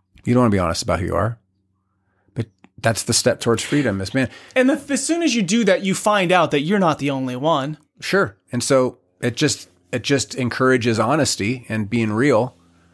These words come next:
Speaker 1: but it's, it's still coming to terms with your inflated presentation of yourself, even to yourself.
Speaker 2: Right.
Speaker 1: Certainly to those around you. Uh, other steps that Benedict includes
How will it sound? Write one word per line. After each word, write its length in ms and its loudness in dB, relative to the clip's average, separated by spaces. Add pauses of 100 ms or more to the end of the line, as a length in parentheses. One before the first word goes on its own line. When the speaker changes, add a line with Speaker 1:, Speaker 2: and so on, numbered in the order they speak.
(460)
Speaker 1:
but 120 2
it's, 360 0 (200)
it's 180 -2
still 540 2
coming 380 0
to 80 0
terms 460 0
with 500 -2 (520)
your 720 2 (120)
inflated 800 0 (960)
presentation 720 0
of 120 0
yourself, 480 -2
even 300 -2
to 120 0
yourself. 580 -2 (200)
Speaker 2:
Right. 300 -2
Speaker 1:
Certainly 300 -2
to 100 -4
those 180 -4
around 200 -2
you. 80 -6 (600)
Uh, 40 -2
other 340 2
steps 320 2
that 100 -2
Benedict 380 2
includes 580 0